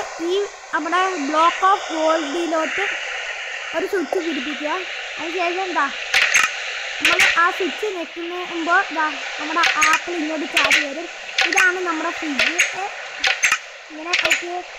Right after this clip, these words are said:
ആവശ്യമുള്ള അത്രയും ആപ്പിൾ നമുക്ക് കളക്ട് ചെയ്യാം. ഇനിയിപ്പോൾ അടുത്ത് നമ്മൾ ഉണ്ടാക്കാൻ പോകുന്നത് ഫ്രീസറാണ്. അപ്പോൾ അതും ഇതിൻ്റെ നേരെ തിരിച്ച് നമ്മളങ്ങ്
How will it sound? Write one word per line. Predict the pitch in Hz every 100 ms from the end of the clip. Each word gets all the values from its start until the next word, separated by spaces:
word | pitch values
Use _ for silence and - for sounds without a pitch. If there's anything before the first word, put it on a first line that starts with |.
| - - - 311 - - - 320
ആവശ്യമുള്ള | 349 359 403 359 339
അത്രയും | - 339 359 285 302
ആപ്പിൾ | 311 330 330
നമുക്ക് | 294 311 330
കളക്ട് | 294 285 -
ചെയ്യാം. | 311 285 330 - - -
ഇനിയിപ്പോൾ | 381 392 403
അടുത്ത് | 349 339 392
നമ്മൾ | 359 349 330
ഉണ്ടാക്കാൻ | 320 320 349 330
പോകുന്നത് | 320 311 311 311 330 370
ഫ്രീസറാണ്. | 294 302 311 302 370 311 277 285 370 - -
അപ്പോൾ | - 359 349 311
അതും | 302 403 381 311
ഇതിൻ്റെ | 277 339 349 370 302 311 - 294
നേരെ | 311 320 349 392 403
തിരിച്ച് | 339 302 330 - 349
നമ്മളങ്ങ് | 330 330 330